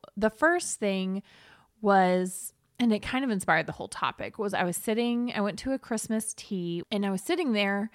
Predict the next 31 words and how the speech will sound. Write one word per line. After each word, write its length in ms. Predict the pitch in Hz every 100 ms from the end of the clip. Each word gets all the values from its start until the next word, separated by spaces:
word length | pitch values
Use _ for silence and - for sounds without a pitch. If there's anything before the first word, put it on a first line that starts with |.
| - - - _ _ -
and 320 | 214 208 190
they 100 | 202
put 200 | - 277
a 200 | 302 294
quote 320 | - 240 226
up 120 | 220
on 160 | 202 202
screen 460 | - 196 180 180
that 160 | 175 196
said, 240 | 208 185
"Wherever 400 | 185 190 185 185
you 160 | 208 208
are, 180 | 170 175
be 220 | 180 160
all 140 | 151
there." 360 | 160 156 113 - 196
And 100 | 175
it's 220 | 180 196
a 80 | 175
quote 240 | 220 185
by 140 | 180
Jim 260 | 175 180 180
Elliot. 480 | 165 156 151 156 - _ _
And 140 | 226
that 180 | 247 302
quote 600 | - - 220 202 190 - - _
really, 580 | 208 202 226 247 240 240
really 320 | 208 202 190
resonated 640 | 185 170 175 156 147 147 -
with 200 | - -
me. 340 | - -